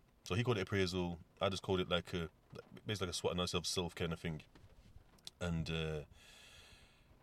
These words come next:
I haven't been doing that, but I just knew I was bad. But it's over since, since this breakdown, not breakdown, this crisis. Um, 'cause all it does, I'm not calling it a breakdown 'cause I haven't, like, withered into anything. It's a breakthrough in terms of, like, realising that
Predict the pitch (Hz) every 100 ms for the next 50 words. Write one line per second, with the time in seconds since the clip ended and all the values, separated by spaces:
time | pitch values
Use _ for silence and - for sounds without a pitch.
0 | - - 117 110 101 90 127 120 87 95
1 | 92 90 104 139 107 92 85 - 87 127
2 | 113 98 - - 135 165 131 113 175 170
3 | - - - - - - - - - -
4 | - - 135 151 110 120 101 110 110 123
5 | - 117 95 90 90 92 - 104 95 -
6 | 80 - - - - - - - - -
7 | 90 90 - 180 151 143 92 - - 139
8 | 185 170 107 113 135 87 127 110 90 104
9 | 107 135 113 107 120 120 107 135 - 185
10 | 190 180 156 131 - 135 107 110 104 95
11 | 95 95 92 123 120 95 87 90